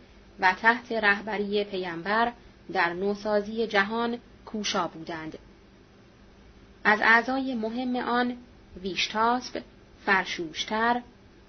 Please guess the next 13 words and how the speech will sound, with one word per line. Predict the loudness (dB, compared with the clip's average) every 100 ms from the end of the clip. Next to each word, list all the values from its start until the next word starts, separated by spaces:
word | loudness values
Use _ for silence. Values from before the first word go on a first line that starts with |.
| -20 -10
جاماسپ | -6 -4 -2 0 -2 -2 -10 -8 -2
و | 0 0 -4
میدیو | -4 -6 -6 -10 -10
ماه | -10 -10 -12 -14
بودند. | -10 -8 -8 -10 -14 -20 -20 -20 -20 -20 -20 -20 -20 -20 -20 -20 -20 -20 -20 -20 -20 -20 -20 -20 -20 -20 -20 -20 -20 -20 -20 -20 -20 -20 -20 2
ادامه | 4 6 6 4 0
متن، | -4 -8 -10 -14 -16 -18 -20 -20 -20 -20 -20 -20 -20 -8
صفحه | 4 4 4 -2 -2 -2 -2
صد | 2 2 4
و | 0 -2
یک. | -4 -8 -10 -14 -20 -20 -20 -20 -20 -20 -20 -20 -20 -20 -20 -20 -20 -20 -20 -20 -20 -20 -20 -20 -10 4
بند | 4 4 2
دوازده، | -2 -2 -4 -4 -6 -8 -8 -8